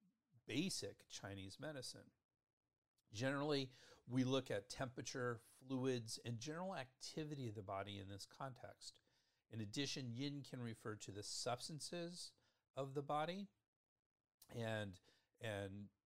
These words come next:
yang refers to the activities of the body. So yang is more force, and yin is more substance. Blood and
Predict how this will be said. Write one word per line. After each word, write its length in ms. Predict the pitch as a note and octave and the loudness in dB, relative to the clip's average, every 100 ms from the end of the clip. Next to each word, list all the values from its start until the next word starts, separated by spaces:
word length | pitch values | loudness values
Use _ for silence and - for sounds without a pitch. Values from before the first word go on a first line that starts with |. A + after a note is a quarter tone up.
| _ A#2+ | _ -4
yang 340 | A#2+ B2+ C#3 C3+ | 2 4 4 2
refers 360 | A#2+ B2+ A2+ | -2 -2 -6
to 100 | - | -4
the 120 | A#2 | -2
activities 960 | G#2 - - - E3 C#3 A2+ F#2+ F2 - - | -2 -4 -6 -2 0 0 -2 -4 -4 -8 -6
of 160 | A2 F#2+ | -8 -6
the 80 | F#2 | -4
body. 260 | F#2 F2 | -2 -2
So 160 | E2+ - | -4 0
yang 220 | A#2 B2 | 2 4
is 100 | A2 | 2
more 260 | A2+ F#2+ F#2 - - _ - - | -2 -6 -8 -12 -20 _ -12 2
force, 480 | C#3+ C3 C3+ - - - _ - | 6 8 6 -4 -10 -16 _ -8
and 100 | G2+ | -4
yin 160 | G#2+ | -2
is 120 | G2+ - | -4 -4
more 180 | G#2+ F2+ | -4 -4
substance. 920 | - - - G#2 - - F#2 - - - _ _ _ _ _ _ _ - - | -4 -2 2 0 -2 -10 -12 -12 -14 -16 _ _ _ _ _ _ _ -20 -10
Blood 380 | G#2+ A2+ A#2 A#2 | -6 4 6 6
and 140 | A2+ | 4